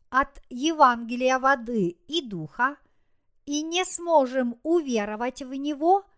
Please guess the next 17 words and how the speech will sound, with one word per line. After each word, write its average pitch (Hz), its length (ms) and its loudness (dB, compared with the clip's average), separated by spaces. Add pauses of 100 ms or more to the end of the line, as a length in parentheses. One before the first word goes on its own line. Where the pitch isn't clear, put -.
(460)
значит, 247 840 -2
мы 294 380 -6 (140)
окажемся 311 1080 0 (300)
во 285 240 6
тьме. 175 540 -10 (920)
Вот 311 480 2
почему 339 680 -2 (120)
так 254 260 -4
важно 240 720 4 (420)
признать 285 840 -6 (320)
все 370 420 0
наши 320 480 -2
грехи 269 640 -4 (420)
перед 277 440 -4 (140)
Божьей 330 760 0
истиной 226 840 -10 (580)
и 294 220 0